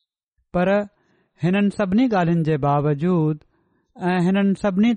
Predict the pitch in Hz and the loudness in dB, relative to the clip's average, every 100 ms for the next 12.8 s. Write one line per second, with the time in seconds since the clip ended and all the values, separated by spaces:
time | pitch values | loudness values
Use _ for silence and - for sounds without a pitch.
0 | 214 196 196 185 180 151 131 131 135 143 | -2 -2 -2 0 -2 -2 -2 -2 -2 -2
1 | 156 185 160 151 - _ _ _ _ _ | 0 0 0 -2 -10 _ _ _ _ _
2 | _ _ _ _ _ _ _ - 131 165 | _ _ _ _ _ _ _ -10 -4 -2
3 | 175 175 165 151 - 160 _ _ _ _ | 0 0 0 -2 -4 -12 _ _ _ _
4 | _ _ _ _ _ 165 165 185 - 196 | _ _ _ _ _ -4 -2 -4 -4 -2
5 | 190 190 185 180 175 _ _ _ _ - | 0 0 0 0 -2 _ _ _ _ -6
6 | 151 170 170 170 165 165 165 - 202 196 | -2 0 2 2 0 -4 -10 -4 0 0
7 | 196 190 175 180 196 190 180 180 175 170 | 0 -2 -2 0 2 0 0 -2 0 0
8 | 165 170 165 160 147 147 139 151 151 - | 0 0 -2 -2 -4 -2 -2 -2 -4 -6
9 | 185 185 165 151 165 165 - _ _ _ | -6 -2 -2 -2 -2 -2 -6 _ _ _
10 | _ _ - 151 165 165 170 185 185 196 | _ _ -8 -2 0 0 0 0 0 2
11 | 196 196 175 175 175 - _ _ - 180 | 0 0 0 -2 -2 -8 _ _ -4 0
12 | 170 156 170 185 151 156 170 | 0 0 0 2 2 2 2